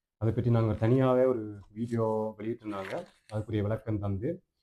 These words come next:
அஹ், தனிநபருக்குரிய வரி கட்டுற முறை. ரெண்டாவது விஷயம், அஹ், வந்து என்னன்னு சொன்னா, எஸ் ஆர் கே. எஸ் ஆர் கேக்கு கட்டுற தொகை,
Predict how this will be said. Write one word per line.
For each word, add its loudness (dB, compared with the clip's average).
அஹ், 4
தனிநபருக்குரிய 2
வரி 0
கட்டுற -6
முறை. -4
ரெண்டாவது 6
விஷயம், 4
அஹ், -2
வந்து -2
என்னன்னு -2
சொன்னா, -8
எஸ் -6
ஆர் 0
கே. -4
எஸ் -8
ஆர் 2
கேக்கு 4
கட்டுற 0
தொகை, 6